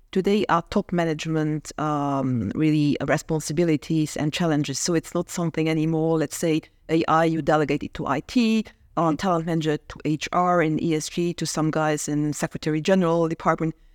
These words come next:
No, it's really top management. I would even say C E O responsibility to take those on. And so, yes, this is what, uh, really keeps us awake as,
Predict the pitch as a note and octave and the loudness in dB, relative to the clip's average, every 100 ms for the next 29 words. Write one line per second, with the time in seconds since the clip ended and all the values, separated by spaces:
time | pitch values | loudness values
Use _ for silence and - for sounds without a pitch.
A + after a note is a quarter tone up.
0 | - - F#3 F3 F#3+ - - G3+ F#3+ - | -20 -4 0 0 0 -2 -2 0 0 0
1 | F#3+ - F3 D#3+ D3+ D#3 E3+ E3 F3 E3 | 0 0 0 0 -2 -2 -2 -2 -2 -4
2 | - D#3+ D#3+ - F3+ E3 D#3+ D#3+ D#3+ E3 | -2 -2 -2 -2 0 2 2 2 0 -2
3 | D#3 - D#3 D3 E3 D3+ D3+ D3+ - D#3+ | -4 -4 -4 -2 -2 -2 -4 -6 -4 -4
4 | - D#3 D3 - - D#3+ E3+ - - - | 0 -2 -2 -4 -2 0 0 -4 -12 -20
5 | - - D#3+ D#3 D#3 - E3+ D#3 D#3+ D#3 | -12 -4 -2 0 -2 -2 0 2 2 0
6 | D3+ B2+ - - F#3 G#3+ - D#3+ D#3 - | 2 0 0 -2 -2 -2 0 2 0 0
7 | D#3 D3+ E3+ D#3 D3 - D#3+ D3 - D3 | 0 2 2 2 0 -2 -2 -2 -2 0
8 | C#3+ C3+ - | 0 -2 -6